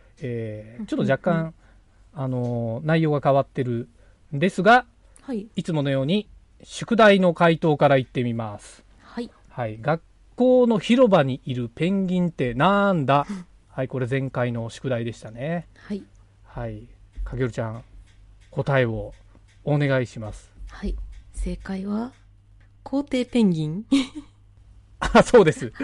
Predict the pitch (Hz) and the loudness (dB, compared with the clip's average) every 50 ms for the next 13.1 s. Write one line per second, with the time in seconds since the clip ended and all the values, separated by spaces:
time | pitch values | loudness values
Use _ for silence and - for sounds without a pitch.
0 | - 320 302 - - - - - 262 220 240 226 226 220 214 190 160 151 139 127 | -6 -6 -6 -8 -8 -6 -2 0 4 6 6 6 6 6 6 6 4 2 2 0
1 | 123 - - - 123 214 214 220 - 262 262 262 285 294 - - 226 185 185 190 | -2 -4 -4 -6 -6 -6 -6 -4 -4 -4 -4 -4 -4 -6 -6 -8 -8 -8 -6 -6
2 | 208 233 - - 233 202 - 117 - 208 196 190 190 190 - 208 190 175 170 175 | -6 -6 -6 -6 -6 -6 -8 -8 -6 -6 -4 -4 -4 -4 -4 -4 -4 -4 -6 -6
3 | 151 120 123 127 185 180 170 170 165 180 190 - - - - _ - - - - | -4 -4 -2 -2 0 -2 -2 -2 -6 -8 -10 -12 -16 -20 -20 _ -20 -20 -16 -6
4 | - 165 180 196 202 208 190 208 190 196 190 170 147 113 120 117 110 123 123 131 | -2 0 0 0 0 -2 -4 -4 -4 -2 -2 -2 -2 -4 -6 -8 -8 -8 -8 -8
5 | 139 143 131 - - - - - - - - 170 156 165 - - - - 185 175 | -8 -8 -10 -12 -16 -20 -20 -20 -20 -18 -12 -10 -10 -10 -10 -14 -10 -6 -4 -4
6 | 175 151 123 147 147 160 175 170 165 160 160 - - - 104 113 117 123 - - | -2 0 0 2 4 6 6 6 4 2 -2 -4 -6 -14 -12 -12 -12 -12 -14 -12
7 | - - 180 175 170 208 - - 349 320 269 269 277 254 247 262 247 190 160 117 | -8 -6 -6 -6 -6 -8 -2 0 2 4 4 2 2 0 -2 -4 -4 -6 -6 -6
8 | - 123 160 180 160 156 156 143 123 120 120 135 147 143 175 180 170 165 151 160 | -4 -2 -2 0 0 0 -2 -2 -4 -4 -4 -2 -2 0 0 0 0 0 0 -2
9 | 156 - - - - 135 135 135 127 127 123 110 107 101 - - - - - - | -4 -4 -8 -6 -4 -2 -2 0 -2 -2 -6 -8 -8 -10 -12 -14 -16 -16 -14 -10
10 | - 247 240 202 160 151 - - - - - - 127 117 110 101 101 101 - - | -10 -10 -8 -8 -10 -10 -10 -12 -18 -20 -18 -16 -16 -14 -14 -14 -16 -16 -16 -18
11 | - - - - - - - - - - - 165 165 165 151 - 151 117 110 117 | -20 -20 -20 -20 -20 -20 -20 -20 -18 -12 -6 -2 0 0 0 -2 -4 -4 -2 -2
12 | 135 143 135 151 131 131 - 135 117 104 98 101 - - - - - 190 196 226 | -2 -2 -4 -6 -6 -4 -6 -6 -6 -8 -14 -18 -20 -20 -20 -10 -6 -2 -2 -2
13 | 214 | -2